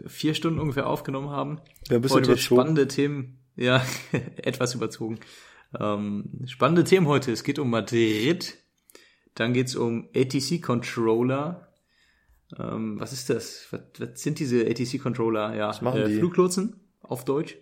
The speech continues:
Speaker 1: Was machen die und, äh, warum sind die da? <laughs> Warum fliegen wir nicht wild durch die Gegend?
Speaker 2: <laughs> Machen wir ja auch so.
Speaker 1: <laughs> Genau. Und,
Speaker 2: Und
Speaker 1: äh,
Speaker 2: Aufsicht.
Speaker 1: so ein bisschen, geht's so ein bisschen um Redundanz im Flugverkehr,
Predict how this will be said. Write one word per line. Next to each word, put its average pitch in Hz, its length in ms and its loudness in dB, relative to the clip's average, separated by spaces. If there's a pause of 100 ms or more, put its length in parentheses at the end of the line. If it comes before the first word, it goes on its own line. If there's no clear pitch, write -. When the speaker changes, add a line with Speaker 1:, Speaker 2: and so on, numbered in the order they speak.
(120)
Speaker 1:
Was 120 160 -2
machen 139 240 2
die 151 140 2
und, 127 220 0
äh, 113 280 -8
warum 120 300 0
sind 127 220 -2
die 131 80 -2
da? 107 340 -6 (320)
<laughs> - 600 -12
Warum 117 240 2
fliegen 131 200 0
wir 131 80 2
nicht 123 160 2
wild 131 140 2
durch 127 120 -4
die 123 120 -2
Gegend? 107 380 -4 (460)
Speaker 2:
<laughs> 151 480 4
Machen 127 280 -2
wir 117 80 0
ja 120 80 0
auch 117 160 2
so. 127 360 -2
Speaker 1:
<laughs> - 40 -20 (680)
Genau. - 300 -10 (640)
Und, 107 280 -6
Speaker 2:
Und 110 100 -2
Speaker 1:
äh, - 20 0
Speaker 2:
Aufsicht. 104 400 0
Speaker 1:
so 104 60 -8
ein 107 80 -4
bisschen, 107 440 -4 (560)
geht's 107 200 -4
so - 80 -4
ein 113 40 0
bisschen 120 260 0
um 113 120 2
Redundanz 113 1040 2 (380)
im 113 720 -4 (160)
Flugverkehr, 107 1080 -8